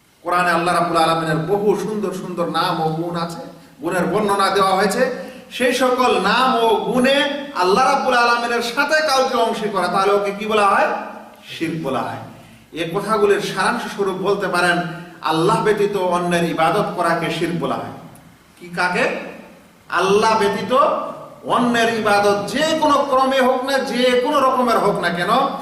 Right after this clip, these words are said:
আল্লাহ ব্যতীত অন্যের ইবাদত করাকে কি বলা হয়? শিরক বলা হয়। যদিও সে আল্লাহর ইবাদতকারী হয়,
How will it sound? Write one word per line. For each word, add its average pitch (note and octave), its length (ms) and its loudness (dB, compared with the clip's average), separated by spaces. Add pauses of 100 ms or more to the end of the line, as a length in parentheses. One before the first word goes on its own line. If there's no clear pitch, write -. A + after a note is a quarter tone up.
(200)
আল্লাহ G3+ 380 2
ব্যতীত B3 320 0
অন্যের G#3 600 2
ইবাদত G3 500 0
করাকে F#3+ 360 0
কি - 160 -6
বলা G#3+ 200 2
হয়? B3 240 2 (920)
শিরক E3+ 320 -4
বলা B2 140 -4
হয়। - 340 -12
যদিও D#4 460 0
সে C4 60 2
আল্লাহর A#3 360 2
ইবাদতকারী G3+ 560 0
হয়, F3+ 280 0